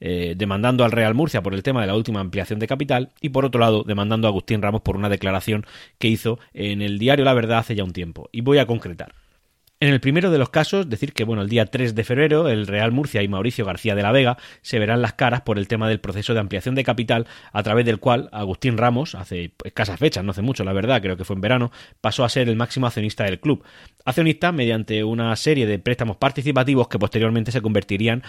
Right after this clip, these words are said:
en acciones y que fueron la cantidad, si no recordáis mal, yo sí lo recuerdo bien, de medio millón de euros.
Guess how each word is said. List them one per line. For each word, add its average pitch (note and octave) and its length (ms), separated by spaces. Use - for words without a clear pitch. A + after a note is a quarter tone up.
en C#3+ 100
acciones G#2 560
y A#2 80
que A2 140
fueron A2+ 400
la A2 120
cantidad, A2 460
si F#2+ 140
no G2 100
recordáis G2 320
mal, A#2 220
yo G#2 100
sí - 100
lo G2+ 100
recuerdo G2+ 280
bien, A#2 160
de A2 80
medio B2 320
millón G#2+ 320
de F2 140
euros. - 380